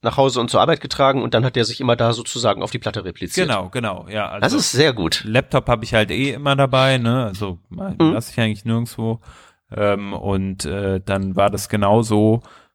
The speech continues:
Speaker 2: ähm, auf der Arbeit kann das Ding ja eh parallel laufen und mit Time Machine machst du deine inkrementellen Backups, der löscht dir den alten Kram, den du nicht mehr brauchst,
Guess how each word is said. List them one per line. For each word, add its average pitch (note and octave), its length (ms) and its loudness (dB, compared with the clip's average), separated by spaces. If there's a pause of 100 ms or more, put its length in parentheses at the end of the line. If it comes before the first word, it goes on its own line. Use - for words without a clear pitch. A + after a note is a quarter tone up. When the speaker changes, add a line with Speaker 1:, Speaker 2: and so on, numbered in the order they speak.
(120)
Speaker 2:
ähm, F#2+ 480 2
auf G2+ 260 2
der F#2+ 140 2
Arbeit G#2+ 460 2
kann G#2 160 -2
das G#2 180 -4
Ding G#2+ 160 -4
ja G2 120 -2
eh A2 200 -2
parallel A#2 540 2
laufen A2 560 2
und G2 260 -6
mit G2 160 -4
Time G2 200 4
Machine G2+ 360 2
machst G2 260 -2
du G#2+ 60 0
deine F#2+ 400 2
inkrementellen G2 840 -2
Backups, A2+ 520 0
der F#2+ 100 0
löscht G#2+ 280 0
dir A2+ 80 2
den G2+ 180 0
alten G2+ 640 -4
Kram, G2+ 480 2
den F3+ 160 2
du G2 60 -4
nicht G2+ 240 -4
mehr G2+ 100 4
brauchst, G2 600 2